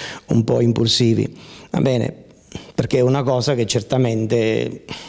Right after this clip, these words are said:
non, si è vissuto il modo di pensarci, non, non avrei voluto fare.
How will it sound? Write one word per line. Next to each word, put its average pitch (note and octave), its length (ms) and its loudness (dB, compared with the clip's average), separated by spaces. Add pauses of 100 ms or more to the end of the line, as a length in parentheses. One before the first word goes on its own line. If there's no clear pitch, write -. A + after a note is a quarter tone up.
(300)
non, C#3 520 4
si C3+ 120 0
è D#3 60 2
vissuto D#3 340 2
il D#3 80 4
modo D#3 260 2
di B2 100 2
pensarci, C#3+ 760 0 (520)
non, C3+ 260 4
non C3+ 180 4
avrei C3+ 280 2
voluto A#2+ 340 2
fare. G#2 380 0